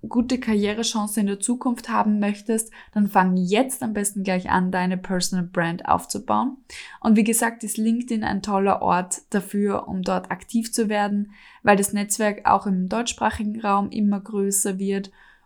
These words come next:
und wirklich gute Suchfunktionen auch bietet, wo andere dich finden können.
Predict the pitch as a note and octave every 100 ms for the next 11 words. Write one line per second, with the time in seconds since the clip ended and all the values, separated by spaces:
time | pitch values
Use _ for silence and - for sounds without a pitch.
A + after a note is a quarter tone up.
0 | _ G#3 G3 G3 G3 F#3 - - _ _
1 | _ _ _ _ A#2+ G#3+ G#3 G#3 - A3+
2 | A3+ A3 G#3 G3+ - A#3 A3 - F#3+ F#3
3 | - F#3 F#3 F3+ F3+ F#3+ - - G3+ G3+
4 | G3 G3+ G3 A3 G3+ F#3+ G3 G3+ - -
5 | F3+ F#3 F#3 F#3 F#3 F#3 F#3 - - -
6 | F#3+ E3+ F3 E3+ - F3+ - G3+ G3+